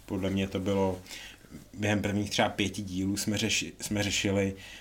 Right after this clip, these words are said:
rozdíl mezi tím germánským, eh, stylem nějaký tý, nebo způsobem té klasifikace vína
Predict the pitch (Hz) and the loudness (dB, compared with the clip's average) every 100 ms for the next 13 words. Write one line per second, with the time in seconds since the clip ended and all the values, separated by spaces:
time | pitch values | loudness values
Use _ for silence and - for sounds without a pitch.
0 | - 107 95 92 101 95 95 92 95 92 | -2 0 2 2 2 4 2 2 2 2
1 | 92 90 90 98 98 92 92 92 - 95 | 2 0 0 0 0 0 0 -2 -2 0
2 | 92 90 92 92 90 87 87 87 87 87 | 0 0 -2 -2 -2 -2 -2 -4 -4 -4
3 | - 107 98 95 92 90 98 95 92 95 | 0 6 6 6 4 2 -2 0 0 -2
4 | - 101 101 95 90 95 98 92 90 90 | -2 -2 0 0 0 0 0 -2 -2 -2
5 | 92 - 95 98 101 101 | -2 0 2 2 2 0